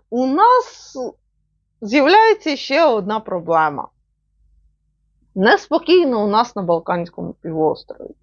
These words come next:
Спалахує війна поміж фіванцями та фокейцями. І Спарті, як гегемону Балкан, варто було визначити,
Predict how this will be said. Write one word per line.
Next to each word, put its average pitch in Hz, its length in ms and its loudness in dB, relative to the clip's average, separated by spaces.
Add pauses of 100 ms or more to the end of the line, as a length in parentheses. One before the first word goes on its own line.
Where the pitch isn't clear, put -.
(260)
Спалахує 339 720 0
війна 240 580 -2
поміж 247 420 -4
фіванцями 247 920 -2
та 240 120 0
фокейцями. 214 920 -6 (1900)
І 240 100 4
Спарті, 415 720 2
як 240 180 -2
гегемону 233 1080 -2
Балкан, 220 1040 0
варто 269 420 0
було 233 360 -6
визначити, 190 960 -6